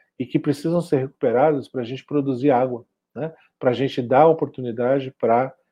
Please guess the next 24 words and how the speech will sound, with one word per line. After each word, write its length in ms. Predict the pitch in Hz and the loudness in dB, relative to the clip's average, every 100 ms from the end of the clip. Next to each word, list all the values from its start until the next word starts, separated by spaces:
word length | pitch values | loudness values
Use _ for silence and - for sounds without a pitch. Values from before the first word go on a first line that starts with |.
| _ _ | _ _
ah, 200 | 135 120 | 0 2
o 120 | 127 123 | 0 -2
ciclo 400 | - 143 143 120 | 0 0 0 0
da 180 | 113 | 2
água 240 | 117 127 127 | 2 0 -2
ser 260 | - 127 | -2 -4
retomado 680 | 117 131 127 113 113 135 120 | -4 -2 -2 -2 0 0 0
e 60 | 113 | -2
a 40 | |
gente 300 | 110 123 - | -2 -8 -6
voltar 360 | 123 120 120 143 | -2 -2 0 0
a 40 | |
ter 180 | 139 127 | 2 2
água 340 | 120 127 123 | 4 4 2
em 80 | 113 | -4
rios, 520 | 104 143 147 151 - _ _ _ | 0 2 2 0 -10 _ _ _
né, 100 | 135 | -4
voltar 260 | 123 120 127 | -2 0 0
a 40 | |
ter 140 | 123 117 | 0 -4
nascentes, 600 | 107 - 151 151 147 127 | -6 -4 -2 -2 -4 0
águas 320 | 135 135 113 | 2 2 -2
nos 220 | 113 - | -8 -2
rios, 340 | 131 151 151 | 0 0 -2